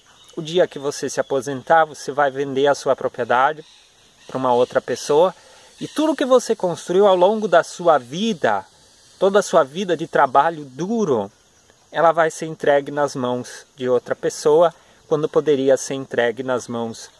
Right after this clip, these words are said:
do seu filho, da sua família, pra dar sequência àquilo tudo. Propriedades, principalmente familiares, elas envolvem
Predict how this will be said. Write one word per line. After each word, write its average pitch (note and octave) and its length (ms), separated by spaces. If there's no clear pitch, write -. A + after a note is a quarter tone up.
do A2+ 80
seu B2 220
filho, D#3+ 400
da B2+ 140
sua F3+ 280
família, D3+ 560
pra C#3+ 140
dar D3 180
sequência C#3+ 760
àquilo C3+ 300
tudo. A2 360
Propriedades, D#3+ 720
principalmente D#3 800
familiares, C3+ 920
elas C#3+ 420
envolvem E3 800